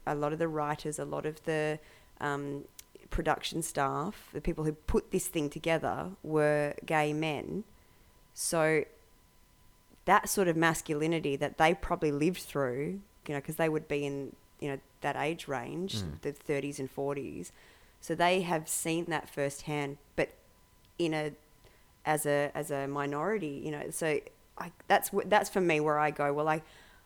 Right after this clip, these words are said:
Speaker 1: I think that's why there's no consequences in this, because it,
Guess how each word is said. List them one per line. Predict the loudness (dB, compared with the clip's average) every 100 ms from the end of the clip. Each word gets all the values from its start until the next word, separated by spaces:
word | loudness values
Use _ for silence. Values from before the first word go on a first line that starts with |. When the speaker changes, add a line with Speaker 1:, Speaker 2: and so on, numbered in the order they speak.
| _ -8
Speaker 1:
I | -8
think | 2 4 6
that's | 6 2 4
why | 4
there's | 4 -2
no | -4
consequences | -4 -6 -6 -6 -6 -6 -6 -6
in | -6
this, | -8 -8
because | -6 -4 -2 -2
it, | -4